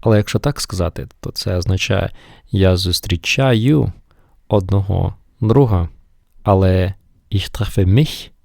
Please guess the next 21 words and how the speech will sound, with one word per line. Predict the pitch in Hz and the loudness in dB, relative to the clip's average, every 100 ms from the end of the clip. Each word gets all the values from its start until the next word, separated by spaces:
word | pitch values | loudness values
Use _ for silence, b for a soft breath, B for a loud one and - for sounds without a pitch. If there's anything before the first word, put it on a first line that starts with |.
| _ _ _ | _ _ _
mit | 95 90 101 | -4 -4 -2
einem | 92 90 90 - | 0 0 -2 0
Freund, | 120 131 147 - | 2 2 0 -6
це | - 90 95 | -4 -2 -2
я | 90 92 | -2 -2
зустрічаюся, | 98 110 123 131 175 113 - - - - _ _ _ _ - _ _ | -4 -4 -4 -2 0 0 -2 -6 -8 -10 _ _ _ _ -20 _ _
е, | 95 92 90 101 - _ _ _ _ _ | -4 -4 -4 -8 -14 _ _ _ _ _
з | - | -6
одним | 92 95 104 110 _ _ _ | 0 0 0 -4 _ _ _
другом. | 110 104 87 87 - _ _ - | -4 -2 -2 -4 -10 _ _ 0
Ну, | 104 | 4
а | 104 | 4
якщо | 98 101 | 2 -4
сказати | - 98 92 98 | -2 -2 0 -2
ich | 92 - | -2 -2
treffe | 92 95 - | 0 2 2
mit | 92 104 165 - - - _ - | 4 4 2 -2 -18 -18 _ 0
einem | 120 127 131 131 - | 4 4 4 0 0
Freund | 120 151 - - - | 0 0 -4 -12 -8
без | 95 98 95 262 | 0 0 0 -2
"sich", | 123 90 117 - | -2 0 -2 -4